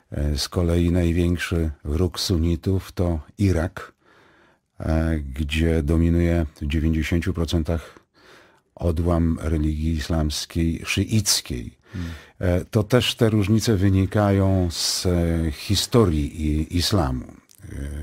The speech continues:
Speaker 1: szyici, mm, są jak gdyby współczesną wersją islamu. Tak to chyba należy interpretować. Różnice dotyczą jakichś kwestii, mm, dynastycznych,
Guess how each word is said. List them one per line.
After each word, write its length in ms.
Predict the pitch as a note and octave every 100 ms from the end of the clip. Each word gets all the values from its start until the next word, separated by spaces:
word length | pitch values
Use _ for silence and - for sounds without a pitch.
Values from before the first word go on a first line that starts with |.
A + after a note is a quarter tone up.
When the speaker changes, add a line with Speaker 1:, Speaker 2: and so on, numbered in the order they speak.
| D2 - E2 D#2+ - -
Speaker 1:
szyici, 640 | - F2+ D#2+ D#2 F2+ F2+ - - - - - - -
mm, 920 | - E2 E2 E2+ E2 E2 E2 D#2+ D#2+ D2 - - _ -
są 180 | - F#2
jak 160 | F#2 D#2
gdyby 260 | F2 F2+
współczesną 720 | E2 - G#2 F#2+ G#2 A2+ F#2+
wersją 500 | F2+ G2+ D#2+ - A#1+ - - -
islamu. 440 | D2 F2+ B1+ A#1+
Tak 420 | - E2+ - - - _ -
to 280 | C#2+ - -
chyba 160 | D2+ D2
należy 380 | C2+ C#2 C#2+ C2+
interpretować. 760 | C2 D2 - C#2 D2+ C#2 C2+ - - - - -
Różnice 640 | F2 F2 E2+ G2+ G2+ G2+ F#2 -
dotyczą 760 | E2+ E2+ G2+ F#2+ F#2+ E2+ D#2 - -
jakichś 360 | C#2+ D#2 - E2+
kwestii, 640 | - F#2+ E2 - E2 E2+ D2+
mm, 400 | - - D2 C2+
dynastycznych, 1040 | D2+ E2 D#2 - B2 - - E2+ D2+ -